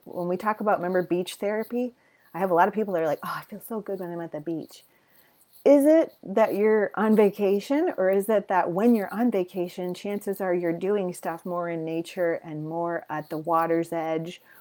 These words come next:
or you're spending more time wi-, like, s-, calming down and being on the earth and things like that? So think about that.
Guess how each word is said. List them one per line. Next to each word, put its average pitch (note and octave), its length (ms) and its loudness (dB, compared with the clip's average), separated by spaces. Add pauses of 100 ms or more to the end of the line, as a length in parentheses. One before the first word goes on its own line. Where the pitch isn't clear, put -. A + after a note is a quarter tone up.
(180)
or D#3+ 140 0
you're D3+ 160 -4
spending E3+ 440 -4
more E3 160 -4
time E3 580 -8 (140)
wi-, E3 300 0
like, E3 320 -6
s-, - 160 -16 (100)
calming F3+ 520 -4
down E3 380 -6
and D3+ 240 -8
being F3 340 -4
on E3 180 -6
the E3 140 -8
earth D#3+ 340 -10
and D#3 180 -14
things D3+ 280 -12
like D3 140 -8
that? - 200 -14
So E3+ 80 -16
think A#3+ 200 -4
about A#3 300 -2
that. D3 200 -10